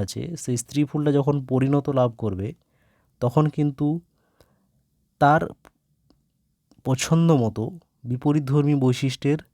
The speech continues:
একটা পুং ফুলের পরাগ রেণুকে সূক্ষ্ম তুলির সাহায্যে ওই যে ইমাসকুলেশন করে দেওয়া হয়েছে ফুলটাতে, স্ত্রী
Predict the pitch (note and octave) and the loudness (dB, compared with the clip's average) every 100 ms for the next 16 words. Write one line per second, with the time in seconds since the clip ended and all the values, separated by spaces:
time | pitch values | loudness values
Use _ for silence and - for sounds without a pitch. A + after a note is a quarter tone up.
0 | _ - C3 - C3 _ _ - D#3+ F3 | _ -12 -8 -6 -8 _ _ -2 0 0
1 | - B2 A2 B2+ C3+ A#2+ B2 B2 B2 B2 | 0 0 0 0 -2 0 0 0 -2 -2
2 | A#2 C3 D#3+ _ _ _ _ _ _ _ | -2 -4 -6 _ _ _ _ _ _ _
3 | - D3 - D#3+ C#3+ C#3 D3+ E3+ - B2+ | -4 -4 -4 -6 -2 2 2 0 0 0
4 | A#2+ G2+ - G#2+ E3+ - _ _ - C3+ | 0 -2 -4 -4 -6 -10 _ _ -6 -2
5 | D3+ C#3+ D3+ D3+ D#3 _ _ _ _ _ | -2 0 0 0 -4 _ _ _ _ _
6 | _ _ _ _ - C3 C#3+ - D3 C3+ | _ _ _ _ -6 2 2 2 0 0
7 | D3+ C#3+ C3+ C3+ C3 C3 C3 C#3 C3 C3+ | 0 2 2 4 2 2 0 -2 -2 0
8 | B2+ G#2+ G2+ A#2 - | 0 -2 -4 -6 -4